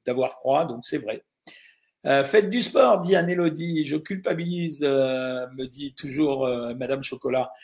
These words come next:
Est-ce que le jus de pruneau est un produit intéressant ? Si t'aimes en prendre, prends-en si t'as pas de problème de poids,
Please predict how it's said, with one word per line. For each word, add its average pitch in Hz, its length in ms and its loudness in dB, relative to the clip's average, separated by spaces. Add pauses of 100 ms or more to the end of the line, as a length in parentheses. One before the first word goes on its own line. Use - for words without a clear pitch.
(160)
Est-ce - 180 0
que 214 80 4
le 190 140 6
jus 185 200 -2
de - 40 -16
pruneau 185 360 0
est 160 200 -2
un 156 100 0
produit 160 420 -2
intéressant ? 156 640 -2
Si - 180 -10
t'aimes 170 200 4
en 160 100 2
prendre, 165 300 0
prends-en 160 340 2
si 139 80 -6
t'as 143 80 0
pas 135 100 -2
de 135 60 -6
problème 143 220 0
de 139 80 -2
poids, 214 260 2